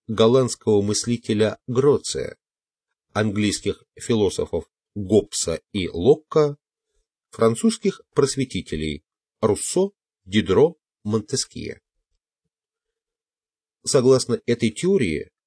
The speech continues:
в догосударственном первобытном обществе господствовало состояние неограниченной свободы в борьбе за выживание, которое Гоббс назвал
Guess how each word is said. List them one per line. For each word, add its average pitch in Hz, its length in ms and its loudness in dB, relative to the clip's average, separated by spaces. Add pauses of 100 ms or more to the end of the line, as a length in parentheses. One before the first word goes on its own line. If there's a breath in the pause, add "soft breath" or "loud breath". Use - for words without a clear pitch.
(280)
в 95 80 -8
догосударственном 98 1200 -2 (380)
первобытном 101 800 -2
обществе - 600 -6 (800)
господствовало 180 1040 0
состояние 110 960 -2
неограниченной 110 840 0
свободы 80 640 -2 (560)
в 101 100 -4
борьбе 98 460 2
за 92 160 -4
выживание, 95 580 -4 (800)
которое 90 500 0
Гоббс - 460 0 (560)
назвал 135 600 0